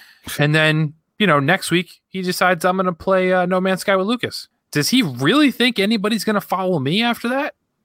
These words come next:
Like, that's where I'm kinda torn. Like, I, I, I don't know. Like, if that's his intention to say, "I'm gonna find underrepresented creators and, and I'm gonna boost them up on my page and this and that."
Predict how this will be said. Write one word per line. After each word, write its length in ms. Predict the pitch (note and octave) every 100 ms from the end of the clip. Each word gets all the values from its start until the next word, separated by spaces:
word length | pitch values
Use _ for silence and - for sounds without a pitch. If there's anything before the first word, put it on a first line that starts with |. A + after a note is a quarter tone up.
| -
Like, 120 | D#3
that's 200 | B3 -
where 100 | A#3
I'm 60 |
kinda 200 | - G#3+ E3
torn. 280 | A#3 A#3 D3+
Like, 180 | C3+
I, 160 | - F#3+ - _ - _ _ _ -
I, 120 | F3+ D3
I 40 | F#3+
don't 220 | G#3 F3+
know. 280 | F#3 F#3+ F3
Like, 200 | D#3 E3+
if 140 | F3
that's 180 | F#3+ G#3
his 140 | A#3 F#3+
intention 400 | E3+ F3+ E3+ D#3
to 80 |
say, 140 | C#3+ D3+
"I'm 60 |
gonna 140 | E3+ D#3+
find 220 | E3 D#3
underrepresented 560 | D3 C#3+ D3 C#3+ C#3 C3+
creators 400 | - C3+ C3 B2+
and, 80 | A#2
and 140 | B2
I'm 60 | B2
gonna 120 | B2
boost 240 | C3 C3+
them 100 | C#3
up 120 | B2
on 100 | A#2+
my 140 | A#2 A#2+
page 260 | - B2+
and 80 | A#2+
this 80 | A#2
and 80 | B2
that." 180 | A#2+